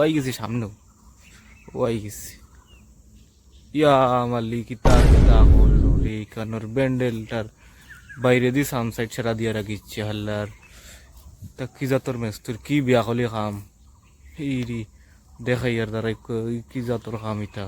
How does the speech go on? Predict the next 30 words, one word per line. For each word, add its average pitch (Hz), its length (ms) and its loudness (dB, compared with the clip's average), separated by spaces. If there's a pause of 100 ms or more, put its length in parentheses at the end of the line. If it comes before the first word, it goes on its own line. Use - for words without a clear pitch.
(120)
মাই 107 180 -6 (100)
গো, - 120 -16 (200)
ইতা 104 160 -16
আমি 107 180 -8
দেখছি 107 280 -12
না 104 120 -12
কোনোদিন। 104 280 -14 (320)
এর 123 180 -6
বাদে 117 260 -2
তেড়া 123 240 0
আবে 113 220 0
খাবা 107 180 -6
নাই, 101 140 -8 (200)
আস্তা 101 300 -16
গান 101 200 -8
দিচ্ছে 110 440 -12
বরবাদ 98 380 -12
করিয়া। 95 260 -14 (4000)
ও 135 80 -6 (100)
দেখো 113 320 -2
কা, 107 60 -18 (720)
ইকানোর 131 380 -2
সাইডে 139 280 0
ভাই 135 180 4
ব্যান্ডেল 123 260 0 (760)
ইয়ে 123 160 0
দিয়া 123 120 4
রাখিচ্ছে, 104 400 -4
মানে 107 120 -2 (200)
সানসাইড 117 320 -4